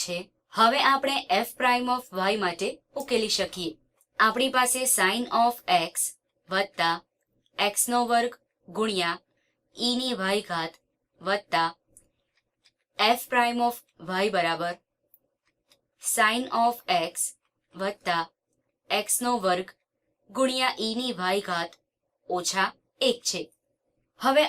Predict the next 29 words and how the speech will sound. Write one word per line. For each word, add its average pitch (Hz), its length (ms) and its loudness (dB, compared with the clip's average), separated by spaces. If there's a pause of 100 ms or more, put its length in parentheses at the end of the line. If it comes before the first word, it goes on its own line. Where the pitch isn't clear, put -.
અહીંથી 262 400 -2
બંને 214 260 0 (100)
બાજુ 247 340 4
sine 208 320 0 (160)
of 240 120 4 (140)
x 240 260 4 (240)
કેન્સલ 240 400 0
થઈ 180 160 -4
જશે, 180 280 -2 (340)
તેવી 240 280 2
જ 240 60 -4
રીતે 254 200 0 (180)
એક્સનો 240 340 2 (120)
વર્ગ 180 280 2 (160)
ઈની 247 320 0
વાય 196 300 2
ઘાત 240 260 4
પણ 240 240 -2
કેન્સલ 180 380 -2
થઈ 180 160 -6
જશે, 175 240 -4 (460)
માટે 254 280 2
આપણી 214 400 0
પાસે 240 260 6 (280)
f 240 120 -2 (120)
prime 240 340 2
of 240 160 0 (540)
y 220 120 0
બરાબર 170 380 0